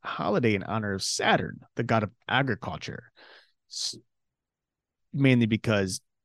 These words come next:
there was no winter. Now, beginning in the week leading up to the winter solstice and continuing, continuing for a full month, Saturnalia was a hedonistic time when food and drink were plentiful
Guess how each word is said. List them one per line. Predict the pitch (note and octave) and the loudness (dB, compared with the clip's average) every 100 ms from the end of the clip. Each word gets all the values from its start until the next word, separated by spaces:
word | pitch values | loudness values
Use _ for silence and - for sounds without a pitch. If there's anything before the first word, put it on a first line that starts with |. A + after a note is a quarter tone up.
| _ _ | _ _
there | - | -6
was | F2+ F#2 F#2 | -4 -6 -4
no | |
winter. | G2 G3 D3 E2 - _ - - _ - | 0 0 0 -8 -12 _ -20 -20 _ 2
Now, | C#3 B2 - _ _ _ - | 4 4 0 _ _ _ 2
beginning | A#2+ C3 F#3 A3 F#3 C#3+ | 2 2 2 4 4 2
in | - D#3+ | 0 0
the | B2 | 2
week | A2 A2+ B2+ - | 2 2 0 0
leading | A#2 A#2+ A#2 | 0 0 0
up | G#2+ | -2
to | - | -4
the | - | -6
winter | G2 G#2 F#2+ | -4 -6 -6
solstice | - - D3+ C3+ - - | -4 2 4 2 -2 -4
and | A2+ | -6
continuing, | - A2 A#2 A2 G#2+ - - | -6 -8 -4 -4 -4 -8 -8
continuing | C3 - A#3+ A#3 C3 F#2 F2 | -8 -2 2 2 2 0 -4
for | G#2+ | -4
a | F#2+ | -4
full | - G2+ F2 | -4 -6 -4
month, | F#2+ D#3 A2 F2 - | -2 0 0 -4 -8
Saturnalia | - C3+ - A2+ G#2+ C3+ G3 A#2+ F2+ F2 - - - - | -2 -2 -2 -6 -2 -2 0 -2 -2 -6 -10 -20 -16 -6
was | G#2+ B2 A#2+ - | 2 2 2 0
a | A#2 A2 A2 - - | 0 2 -2 -6 -8
hedonistic | C3 C3+ A3+ F3 B2 C3 - - A2 - - | -4 0 2 4 4 2 -2 -2 -2 -2 -10
time | - - E3+ B2+ F2 A#2 C#3 | -12 -6 -2 -2 -4 -10 -6
when | A2+ A2+ | -2 -2
food | - D#3+ C#3 C3 | 4 8 8 6
and | A2 | 0
drink | G#2 B2 A2 | -2 -2 -2
were | G#2+ | -2
plentiful | G2 - C#3 C3+ - B2+ A#2+ | -6 -4 -2 -2 0 2 2